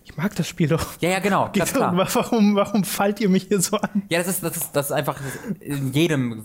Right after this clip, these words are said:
Speaker 2: gewesen, dass man
Speaker 1: Ja,
Speaker 2: irgendein
Speaker 1: ja.
Speaker 2: fünfzehn Minuten Video macht und man denkt, "Okay, ich glaube, ich habe jetzt alles angesprochen."
Speaker 1: Genau.
Speaker 2: Aber dann hast du einen Nebensatz irgendwo, äh, gedroppt und
Speaker 1: Ja.
Speaker 2: gar nicht drüber nachgedacht, weil das einfach so ganz, weil das völlig unwichtig war. Aber das ist dann der Punkt, wo dann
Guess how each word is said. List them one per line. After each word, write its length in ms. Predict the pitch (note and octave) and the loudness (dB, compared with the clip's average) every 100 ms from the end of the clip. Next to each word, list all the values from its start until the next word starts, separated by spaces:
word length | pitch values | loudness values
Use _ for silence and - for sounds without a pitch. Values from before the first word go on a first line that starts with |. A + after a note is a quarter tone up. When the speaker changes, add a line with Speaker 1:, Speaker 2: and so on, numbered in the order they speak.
| A2+ | -12
Speaker 2:
gewesen, 300 | A2+ A#2 A2+ | -4 -2 -2
dass 140 | A2+ | -2
man 100 | F3 | 2
Speaker 1:
Ja, 60 | E3 | 4
Speaker 2:
irgendein 220 | D#3+ D#3+ | 4 4
Speaker 1:
ja. 120 | E3 - | 2 -4
Speaker 2:
fünfzehn 420 | - E3 E3 D#3 | -4 -2 -2 -2
Minuten 320 | D3 F3 F3 | -2 -4 -4
Video 160 | E3 D#3+ | -4 -2
macht 180 | D#3+ D#3 | -2 -2
und 60 | |
man 100 | C#3 | -2
denkt, 160 | C#3+ D3 | -2 -4
"Okay, 220 | - A2+ - - - | -4 -6 -6 -20 -16
ich 220 | A#2+ - | -14 -4
glaube, 400 | C3 D3+ G#3+ A#3+ | 0 2 2 0
ich 160 | F#3 | -2
habe 160 | G3 G3 | -2 -4
jetzt 160 | F#3+ - | -4 -4
alles 240 | E3+ E3+ | -4 -2
angesprochen." 460 | E3+ F3 D3 B2 D3 | -2 -4 -2 -2 0
Speaker 1:
Genau. 260 | F3+ F3 | 0 0
Speaker 2:
Aber 140 | D#3+ D3+ | 0 0
dann 100 | F3+ | 0
hast 140 | F#3 | 0
du 60 | - | 0
einen 300 | F3+ G#3 G#3+ | 2 2 2
Nebensatz 480 | A#3 G#3 D3+ C3+ | 2 2 0 -2
irgendwo, 600 | - C3+ B2+ B2 B2+ B2 - | -2 -2 -2 0 0 0 0
äh, 160 | A#2+ | 0
gedroppt 540 | A#2+ - B2+ D3 F#3 - | 0 -2 0 0 0 -2
und 100 | F#3 | 0
Speaker 1:
Ja. 80 | |
Speaker 2:
gar 80 | E3+ | 2
nicht 100 | F3 | 0
drüber 140 | E3 D3 | 0 0
nachgedacht, 580 | D#3+ A3+ A#3+ C3 C#3+ | 2 2 0 0 0
weil 80 | C#3+ | 0
das 80 | C3 | 0
einfach 180 | C#3 C#3+ | 0 0
so 60 | |
ganz, 280 | C#3+ D#3 - - - - | -2 -2 -4 -10 -10 -4
weil 80 | |
das 80 | C3 | -2
völlig 260 | - A#3+ A#3+ | -2 -2 0
unwichtig 540 | A#3+ G#3+ F3 D3+ - | 0 0 -2 -4 -2
war. 220 | B2+ D#3+ F#3 - - | 0 0 -2 -10 -4
Aber 300 | E3 D#3+ D#3+ | 0 0 -2
das 220 | A#3 A#3+ A#3 | -2 0 0
ist 180 | A3 | 0
dann 140 | A3 G3 | 0 0
der 80 | F#3+ | 0
Punkt, 440 | A3 A3 F#3+ - - G3+ - | 0 0 0 -2 -2 -2 2
wo 120 | F3+ | 2
dann 200 | F3+ | 2